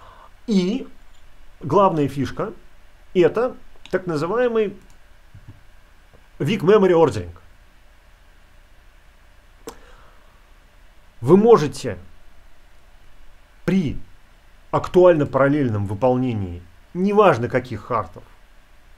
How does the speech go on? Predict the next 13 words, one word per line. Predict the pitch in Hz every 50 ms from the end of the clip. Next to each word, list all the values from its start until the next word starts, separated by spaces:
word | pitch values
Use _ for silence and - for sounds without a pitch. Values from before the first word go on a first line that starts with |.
| _ - - - - - - - - - - - - -
упреждающих | - 107 127 127 120 113 180 202 208 202 - - - -
вычислений | 175 - - 135 - - 123 127 127 123 117 117 113 110
ли, | 110 107 107 107 104 101 101 - - - - - _ - - - - - - _ _ - - - -
настоящих | 135 131 127 - 160 151 175 214 190 - - - -
нитей, | - 135 135 131 123 104 - - 120 107 98 - - -
еще | - 110 123 120 - - 131 117
чего-то, | 98 - - 110 98 98 95 107 - - - - - - - - - - - - - - - - - - - - -
потребовать | - 156 156 - 190 196 180 147 143 143 143 135 - - - - - - - - - - - - - - - - - - - - _ - - - - - - - - - - - - - - - - - - - - -
четко | 202 196 165 - - - 135 123 127 127
упорядоченный | 123 113 - 175 214 269 269 208 196 196 - 139 123 117
доступ | 107 143 151 147 139 - 101 - -
к |
памяти, | - 147 135 113 95 90 85 - -